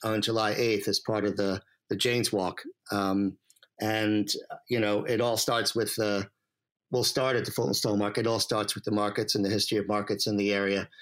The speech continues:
And it goes from there. And of course, Sloppy Louie's will feature, uh, it's a fascinating, incredible story. He, uh, this Louis Marino came from Italy in nineteen oh five, and, uh, a couple of decades later, uh, he came from a, a fishing village in, in, in Italy. And,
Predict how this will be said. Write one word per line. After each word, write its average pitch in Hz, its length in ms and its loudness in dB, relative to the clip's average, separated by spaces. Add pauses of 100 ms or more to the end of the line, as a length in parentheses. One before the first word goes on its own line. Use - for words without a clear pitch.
(240)
And 107 180 0
it 104 80 -2
goes 101 260 2
from 107 140 0
there. 107 140 2
And 107 80 2
of 107 80 -2
course, 113 180 0
Sloppy 127 300 0
Louie's 120 500 2
will 107 320 0 (320)
feature, 117 680 0 (320)
uh, 120 160 0
it's 123 100 0
a 110 60 0
fascinating, 151 640 0
incredible 127 420 0
story. 117 580 0
He, 123 220 -4 (180)
uh, - 120 -6 (260)
this - 400 -2
Louis 135 420 0 (480)
Marino 123 380 2
came 127 240 0
from 117 180 0
Italy 117 380 2
in 101 140 0 (180)
nineteen 113 420 0
oh 104 100 2
five, 107 440 0
and, 95 180 0 (640)
uh, 101 300 0
a - 20 -20
couple 110 220 -2
of 104 80 -2
decades 110 420 0
later, 107 360 2 (320)
uh, 107 180 0
he 127 140 0
came - 180 2
from 143 160 0
a, 120 180 -2
a 104 60 -8
fishing 156 380 0
village 101 340 0
in, 98 260 -2
in, 104 220 -4
in 104 180 0
Italy. 107 380 0
And, 101 260 0